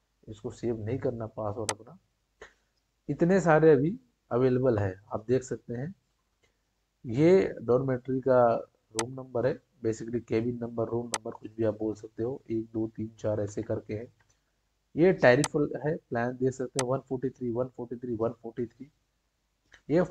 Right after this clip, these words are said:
first floor नॉन एसी गीजर अटैच toilet, Indian toilet, Western toilet।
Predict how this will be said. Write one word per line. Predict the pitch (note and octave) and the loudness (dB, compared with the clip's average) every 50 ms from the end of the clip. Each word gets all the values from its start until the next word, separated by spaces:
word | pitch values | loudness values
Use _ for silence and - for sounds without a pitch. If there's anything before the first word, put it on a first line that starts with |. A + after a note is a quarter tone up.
| - | 4
first | - D#3 F3 G#3 G3 - - G3 | 8 10 10 10 8 4 -2 -4
floor | - - E3+ F3+ F#3+ G3 F3 D#3 | 0 2 4 4 4 4 2 -2
नॉन | B2 A2 A#2 C3 D#3+ F#3 F#3+ F#3 | -4 0 2 4 4 4 4 4
एसी | F3 E3+ - - - D#3+ E3+ F3 F3+ - _ _ - A#2 | 2 0 0 -2 -2 -4 -4 -4 -6 -10 _ _ -12 -8
गीजर | A#2+ B2+ C3+ C3 A#2+ C#3 D#3 E3 E3 - - | -4 -2 -2 0 4 6 6 6 6 6 4
अटैच | B2+ A#2+ A2+ - - B2 B2+ C3 C#3 D3+ D3 D3 - _ - | 2 0 0 2 4 4 6 6 6 4 2 2 -4 _ 0
toilet, | A#2+ A2+ A#2 A#2 C3 C3+ - - - | 2 2 4 2 2 0 -2 -4 -8
Indian | B2 A2+ A2+ A2 A2 A2+ B2 C3 C#3 C#3+ _ | -10 -10 -8 -4 -2 0 0 -2 -2 -6 _
toilet, | - A#2+ A2 G#2+ A2 B2+ D3+ D#3 - - - _ _ _ _ _ A2+ | -2 0 0 2 2 2 0 -2 -4 -8 -20 _ _ _ _ _ 0
Western | B2 C3 B2 - - - C#3 C3+ C3+ | 2 2 2 2 0 -4 -4 -2 0
toilet। | - C3+ C3 C3 D3 E3 E3+ - _ | 2 2 2 2 2 0 -2 -4 _